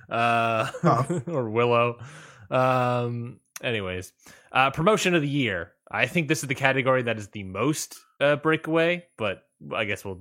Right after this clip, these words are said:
Speaker 1: see. Uh, we have nominated for promotion of the year, A E W, New Japan Pro Wrestling, W W E,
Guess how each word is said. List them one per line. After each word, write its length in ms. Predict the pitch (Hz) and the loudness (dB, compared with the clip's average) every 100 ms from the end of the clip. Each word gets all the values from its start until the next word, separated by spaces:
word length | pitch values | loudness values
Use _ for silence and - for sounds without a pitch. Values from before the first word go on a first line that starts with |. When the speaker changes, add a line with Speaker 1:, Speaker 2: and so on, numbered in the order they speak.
| - | -14
Speaker 1:
see. 440 | - - 95 85 - - - - | -14 -10 -10 -10 -16 -20 -18 -2
Uh, 360 | 117 113 113 120 | 2 4 2 0
we 120 | 127 | 0
have 500 | 143 131 101 92 120 | 0 2 0 -4 -4
nominated 580 | 120 120 113 104 98 - | -2 -2 -6 -6 -10 -12
for 140 | - 101 | -8 -8
promotion 420 | - 107 104 104 | -6 -6 -6 -8
of 40 | |
the 60 | 95 | -10
year, 360 | 98 117 87 - 165 | -6 -6 -6 -4 0
A 80 | |
E 220 | 185 185 165 | 0 0 0
W, 520 | 165 185 151 87 92 _ _ _ - | 0 0 -2 -10 -16 _ _ _ -4
New 100 | 131 | -2
Japan 320 | 123 135 127 | 0 0 0
Pro 140 | 131 120 | 0 0
Wrestling, 500 | 113 - 127 151 156 _ _ _ 113 | 0 -4 -6 -8 -12 _ _ _ 0
W 280 | 135 131 120 | 0 2 0
W 280 | 110 107 | 0 -2
E, 300 | 107 123 170 | -4 -6 -10